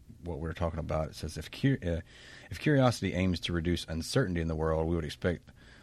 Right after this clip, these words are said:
learners to exhibit increased curiosity to stimuli in the world that they do not understand." I don't wanna get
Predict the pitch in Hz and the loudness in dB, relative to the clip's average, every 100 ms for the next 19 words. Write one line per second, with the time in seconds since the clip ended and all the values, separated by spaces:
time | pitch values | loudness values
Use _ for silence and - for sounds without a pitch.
0 | - 92 95 87 80 - 90 82 78 87 | -4 2 4 4 2 0 0 0 2 2
1 | 82 101 110 - 95 - - 87 85 82 | 2 2 2 4 0 0 0 4 4 2
2 | 85 80 - 85 80 80 80 - 90 85 | -2 -8 -4 -2 0 -2 -4 -2 0 2
3 | 80 78 87 120 110 107 82 82 80 82 | 0 0 4 8 8 6 2 0 0 0
4 | 82 80 71 76 - 87 76 67 - - | 0 0 -2 -4 -2 0 -2 -6 -12 -20
5 | - - - - - - - - 113 104 | -20 -20 -20 -20 -20 -20 -4 2 4 4
6 | 101 87 87 82 | 4 4 4 2